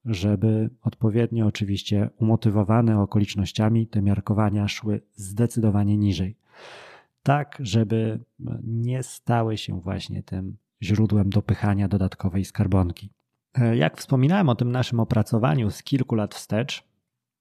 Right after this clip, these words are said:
mamy te pięćdziesiąt procent okolice średnie, więc pozostaje zadać sobie pytanie, jak to wygląda teraz? Czy nadal utrzymywana jest tendencja w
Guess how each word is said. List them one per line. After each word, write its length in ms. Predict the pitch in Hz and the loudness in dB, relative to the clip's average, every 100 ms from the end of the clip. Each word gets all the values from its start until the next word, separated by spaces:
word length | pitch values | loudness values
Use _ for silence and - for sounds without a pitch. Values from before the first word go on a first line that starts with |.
| _ | _
mamy 320 | 120 131 139 117 | -4 -2 0 -2
te 220 | 101 92 - | -2 -4 -4
pięćdziesiąt 540 | 101 95 101 - 95 | -4 -2 -2 -4 -6
procent 480 | - 101 98 98 92 | -2 -2 -2 -6 -8
okolice 600 | 104 - 208 101 - 135 - - | -8 -4 -4 -4 -8 -10 -12 -12
średnie, 560 | - 104 98 85 117 170 _ - - - _ _ _ _ _ _ 139 | -4 0 0 0 0 -2 _ -20 -20 -20 _ _ _ _ _ _ 0
więc 260 | 143 135 | 0 0
pozostaje 500 | - 127 123 - 135 | 0 0 2 0 0
zadać 260 | 123 120 117 | 0 -2 -2
sobie 160 | 120 | -4
pytanie, 420 | 120 117 113 135 147 _ _ _ - | -2 0 0 0 -2 _ _ _ 0
jak 220 | 117 - | 2 2
to 120 | 123 | 0
wygląda 360 | 117 131 143 170 | 2 0 2 4
teraz? 540 | 151 92 - - - | 4 2 -4 -12 -18
Czy 320 | - 117 113 117 _ _ _ _ - | -4 0 0 -2 _ _ _ _ -4
nadal 420 | 104 113 123 127 | 2 2 2 0
utrzymywana 600 | 113 - 104 98 98 92 | -4 -4 -4 -2 -2 -2
jest 160 | 90 - | -6 -4
tendencja 540 | 95 90 87 - 87 _ _ _ - | -4 -2 -4 -6 -10 _ _ _ -20
w 440 | - - 113 101 | -14 -4 -2 -2